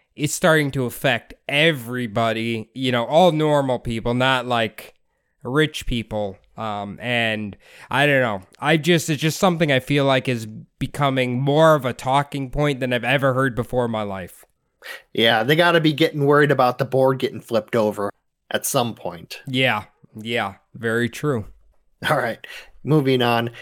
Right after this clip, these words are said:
Speaker 2: This may seem like a weird industry for a large corporation to step into. However, you have to remember that the end-of-life industry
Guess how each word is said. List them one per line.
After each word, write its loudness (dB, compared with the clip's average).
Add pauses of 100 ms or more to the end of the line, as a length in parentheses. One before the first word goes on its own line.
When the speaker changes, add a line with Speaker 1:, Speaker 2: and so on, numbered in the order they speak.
(140)
Speaker 2:
This 2
may 4
seem 0
like 2
a 2
weird 2
industry -4
for 4
a 2
large 2
corporation 0
to 0
step -2
into. -4 (300)
However, 2 (240)
you 2
have 2
to 4
remember 4
that 2
the 0
end-of-life 0
industry -2